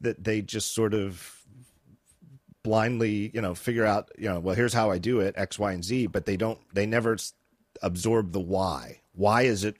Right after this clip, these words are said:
why is the source list on the left? Why do you use triangles to disclose the contents of a, a folder? They just absorb it. Yeah, or they don't absorb it. They just sort of, it, it just is there.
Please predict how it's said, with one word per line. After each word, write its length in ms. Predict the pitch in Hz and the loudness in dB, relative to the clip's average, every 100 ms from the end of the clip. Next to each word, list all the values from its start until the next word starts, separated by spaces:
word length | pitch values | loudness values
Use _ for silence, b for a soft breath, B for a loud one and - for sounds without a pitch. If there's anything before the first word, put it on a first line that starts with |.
| _ | _
why 280 | 101 107 123 | 0 2 4
is 200 | 113 92 | 2 -2
the 80 | 87 | -6
source 380 | - 104 95 | -2 -2 0
list 240 | 101 92 - | -2 -2 -2
on 140 | 90 | -4
the 80 | 85 | -2
left? 300 | 87 82 - | -4 -4 -6
Why 280 | 82 90 95 | -4 -2 -2
do 100 | 90 | -4
you 140 | 98 92 | -4 -6
use 520 | 90 92 90 85 - B B B B B B | -4 -4 -6 -8 -14 B B B B B B
triangles 720 | - 104 104 95 82 76 - - | 2 2 2 -2 -6 -8 -12 -4
to 100 | 92 | -4
disclose 480 | 82 - 92 90 85 | -2 -2 0 0 0
the 80 | |
contents 480 | 85 98 87 92 82 | -4 -2 -2 -4 -4
of 180 | 82 82 | -6 -6
a, 160 | 73 71 - | -10 -10 -14
a 80 | |
folder? 340 | 80 101 92 80 | -6 -2 -2 -2
They 180 | 87 95 | -4 -4
just 260 | 87 - | -4 -8
absorb 440 | 87 82 104 107 98 | -12 -8 -4 -4 -4
it. 140 | 90 _ _ _ | -8 _ _ _
Yeah, 160 | 110 117 | -2 0
or 80 | 113 | 0
they 160 | 117 117 | 0 0
don't 280 | 123 147 | 2 2
absorb 340 | 120 92 85 64 | 0 -2 -6 -8
it. 100 | 65 | -8
They 120 | 90 | -6
just 200 | 87 90 | -4 -4
sort 180 | 98 90 | -2 0
of, 360 | 85 78 - - | -2 -6 -12 -12
it, 180 | 95 - | -12 -10
it 100 | 95 | -6
just 260 | - 95 - | -4 -4 -4
is 300 | 101 92 82 | -4 -4 -4
there. 400 | 92 90 67 60 | -2 -2 -6 -12